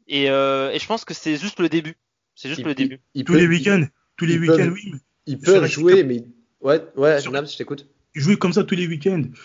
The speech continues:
Speaker 3: c'est une chose, hein, c'est, c'est très bien, mais sur-, après, serait-il capable de jouer comme ça en semaine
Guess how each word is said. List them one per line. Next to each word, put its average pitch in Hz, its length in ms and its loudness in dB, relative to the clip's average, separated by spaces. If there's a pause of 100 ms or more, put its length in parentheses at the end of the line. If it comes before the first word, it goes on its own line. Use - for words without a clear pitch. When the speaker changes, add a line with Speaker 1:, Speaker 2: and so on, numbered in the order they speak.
(260)
Speaker 3:
c'est - 180 -10
une 123 120 -2
chose, 208 240 4
hein, 147 120 4
c'est, 127 240 -4
c'est 120 140 -8
très 135 160 -6
bien, 202 140 2
mais 156 80 0
sur-, 143 280 -8
après, 214 320 -4
serait-il 151 400 -6
capable 151 300 -6
de 139 60 2
jouer 143 140 0
comme 131 180 -2
ça 151 120 -4
en 147 100 -2
semaine 139 420 0